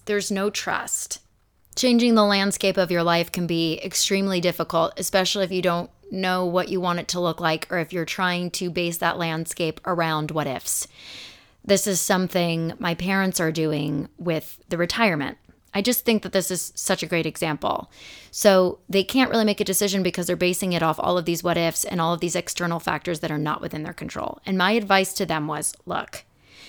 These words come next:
you have to make a decision without that influence. Where do you want to live? And what do you need to do to live there?" So one of the things I, I had said to them is, like, Look,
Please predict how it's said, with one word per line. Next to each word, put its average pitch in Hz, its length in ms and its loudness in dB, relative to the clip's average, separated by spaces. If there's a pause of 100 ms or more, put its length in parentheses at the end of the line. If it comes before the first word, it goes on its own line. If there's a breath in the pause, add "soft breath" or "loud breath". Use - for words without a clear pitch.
(220 loud breath)
you 202 220 4
have 208 360 2
to 269 100 2
make 226 220 4
a 190 60 -4
decision 160 880 -2
without 170 720 0
that - 200 -2
influence. - 840 -8 (380 soft breath)
Where 214 600 4 (120)
do 226 220 6
you 208 320 4
want 180 460 0
to 180 180 0
live? 160 680 -6 (600 loud breath)
And 196 160 2
what 208 200 4
do 220 120 -2
you 226 120 4
need 208 340 4
to - 140 -4
do 170 340 2
to 175 220 -6
live 196 340 2
there?" - 380 -6 (560 loud breath)
So 185 580 6 (280 soft breath)
one 233 140 4
of 233 120 2
the 208 120 2
things 185 340 -2
I, 170 340 0
I 170 140 -4
had 156 160 -4
said 233 240 2
to 214 80 -2
them 170 240 0
is, 165 160 -2
like, 160 320 -2
Look, 196 380 2